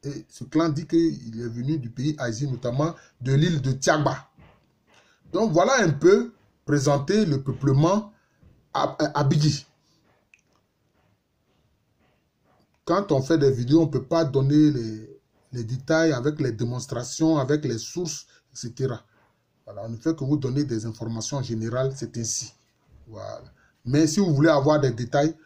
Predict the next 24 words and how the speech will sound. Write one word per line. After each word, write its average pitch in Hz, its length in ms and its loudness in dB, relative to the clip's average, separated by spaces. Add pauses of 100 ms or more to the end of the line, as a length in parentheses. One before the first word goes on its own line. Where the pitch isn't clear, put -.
(260)
vous 233 80 -4
pouvez 233 240 0
lire 214 220 6
mes, 151 300 4
mes, 147 240 -2
mes 143 240 0
ouvrages, 156 380 2
hein, 160 100 -4 (340)
les 127 320 -12
ouvrages 160 280 -4
sur 160 120 -8
la 120 120 -4
question. - 440 -12 (100)
Donc, 120 240 -20
euh, - 60 -20 (160)
ça - 120 -20
ne 110 40 -20
pose 110 160 -20
pas 117 160 -14
de 110 60 -14
problème. - 360 -20 (960)
Je 120 120 -2
vous 165 180 2
remercie. 135 580 0